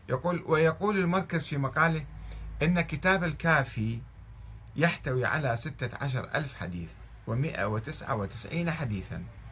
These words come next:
والصحيح منها خمسة آلاف واثنان وسبعون حديثا، وأما الأحاديث الضعيفة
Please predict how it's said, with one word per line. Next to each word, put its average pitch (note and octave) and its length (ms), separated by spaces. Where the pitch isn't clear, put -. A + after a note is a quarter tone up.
والصحيح F3 540
منها D3 460
خمسة E3+ 380
آلاف C3+ 460
واثنان C3 500
وسبعون A#2 520
حديثا، F2+ 520
وأما G3 360
الأحاديث D#3+ 540
الضعيفة A#2+ 720